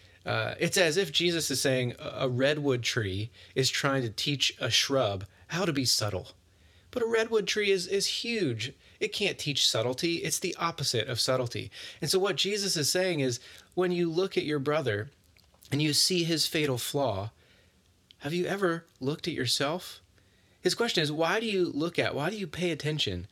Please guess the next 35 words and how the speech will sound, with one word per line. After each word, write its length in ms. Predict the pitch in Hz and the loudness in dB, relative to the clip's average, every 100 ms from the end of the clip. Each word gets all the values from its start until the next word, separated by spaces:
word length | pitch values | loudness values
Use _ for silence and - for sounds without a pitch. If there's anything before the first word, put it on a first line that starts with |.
| - - - | -18 -20 -8
to 80 | 143 | -4
the 140 | 127 | 0
speck 320 | - - 131 | 0 0 -2
of 100 | 127 | 0
sawdust 540 | - 123 127 117 - - - - _ _ _ - | 0 2 2 0 -2 -6 -20 -20 _ _ _ -2
in 140 | 135 | 0
your 100 | 120 | 2
brother's 380 | 120 139 135 113 | 2 2 2 0
eye 100 | 104 | -2
and 100 | 104 | -2
pay 220 | 131 135 | 0 2
no 240 | 127 127 | 2 4
attention 420 | 135 131 131 120 120 | 2 2 -2 -2 -2
to 60 | 113 | -4
the 100 | 107 | -4
plank 280 | - 117 | -2 -2
in 60 | 120 | -2
your 160 | 107 143 | -2 -2
own 160 | 151 | -2
eye? 140 | 107 95 | -2 0
And 140 | 131 | 0
the 120 | 135 | 0
implication 600 | 180 180 147 180 202 175 | 0 -2 -2 0 0 2
of 100 | 131 | 0
that 240 | 113 113 110 | 2 0 0
is 200 | 113 - - - - - | 0 -2 -8 -16 -20 -6
he's 180 | 151 - | -2 -2
telling 340 | - 190 170 | 0 0 2
us 160 | 135 - - | 2 0 -4
where 240 | 127 143 143 | 0 2 2
we 160 | 135 | 2
should 320 | 123 - 196 | 2 2 0
be 160 | 127 104 | -2 -4
paying 300 | - 110 101 | -2 -2 -2
attention. 500 | 92 98 90 - | -4 -4 -4 -6